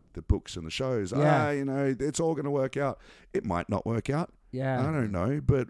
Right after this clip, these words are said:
Speaker 1: if it doesn't work out, then I'll deal with it and it'll be okay. My, my fiance would be like, "He doesn't worry about anything because
Speaker 2: <laughs>
Speaker 1: everything always works out."
Speaker 2: Ah.
Speaker 1: And I'm like,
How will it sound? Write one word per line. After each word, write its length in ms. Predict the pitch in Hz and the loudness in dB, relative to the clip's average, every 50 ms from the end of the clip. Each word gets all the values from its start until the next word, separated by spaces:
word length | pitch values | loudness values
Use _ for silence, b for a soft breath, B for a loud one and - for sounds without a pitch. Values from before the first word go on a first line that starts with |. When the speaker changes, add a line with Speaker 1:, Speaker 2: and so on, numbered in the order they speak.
| - - - - | -6 -10 -8 -6
Speaker 1:
if 160 | 104 104 - | -4 -4 -4
it 60 | 104 | -2
doesn't 260 | 82 107 117 127 143 | 0 0 0 0 0
work 220 | 120 120 120 - - | -2 -2 -2 -2 -4
out, 180 | 135 143 - | -4 -4 -4
then 100 | - 135 | -4 -4
I'll 100 | 147 151 | -4 -4
deal 160 | 147 139 202 208 | -4 -4 -2 -2
with 160 | 143 98 82 | -2 -2 -2
it 120 | 87 78 | -4 -6
and 80 | 76 104 98 | -6 -6 -6
it'll 120 | 107 117 | -6 -4
be 160 | 120 - 147 135 | -4 -4 -4 -2
okay. 400 | 113 95 - - 80 90 107 120 - b b b b b b b | -4 -4 -6 -6 -6 -6 -6 -8 -8 b b b b b b b
My, 200 | b - 101 92 - | b 2 2 2 2
my 200 | - 104 95 92 | 0 0 0 0
fiance 360 | 87 - 104 104 101 - 110 | 0 -2 -2 -2 -2 -2 -2
would 120 | 95 90 82 | -2 0 0
be 80 | 92 | 0
like, 320 | 90 87 82 82 - - - - b b b b b b b b | 0 2 0 0 -2 -6 -14 -20 b b b b b b b b
"He 120 | - 110 | 0 2
doesn't 220 | 131 139 156 139 120 | 2 2 2 2 4
worry 260 | 123 123 131 139 143 | 6 6 8 8 6
about 320 | 139 127 131 113 113 - - _ - | 6 4 4 4 2 0 -4 _ -4
anything 680 | 113 110 117 127 127 120 - - 117 101 90 76 65 62 - - - | -2 -2 0 0 -2 -2 -2 -4 -4 -4 -6 -8 -10 -10 -4 0 2
because 280 | 123 113 131 131 - - - | 2 4 4 6 4 4 4
Speaker 2:
<laughs> 60 | - - | 6 8
Speaker 1:
everything 640 | 143 147 131 165 165 156 - - 160 151 147 143 139 - - - | 8 8 8 8 6 6 6 4 4 4 4 4 2 0 2 8
always 500 | 123 135 139 135 143 139 139 131 - 101 | 10 10 12 12 10 10 8 6 6 8
works 340 | 110 123 120 123 - - - | 10 10 10 10 8 4 4
out." 340 | 131 123 117 95 82 - - - - - - - | 6 6 6 6 4 2 -2 -8 -8 -8 -6 -4
Speaker 2:
Ah. 240 | - 165 175 - | 0 4 8 8
Speaker 1:
And 100 | 123 120 - - | 10 10 10 10
I'm 80 | 214 185 | 10 12
like, 160 | 170 151 | 12 10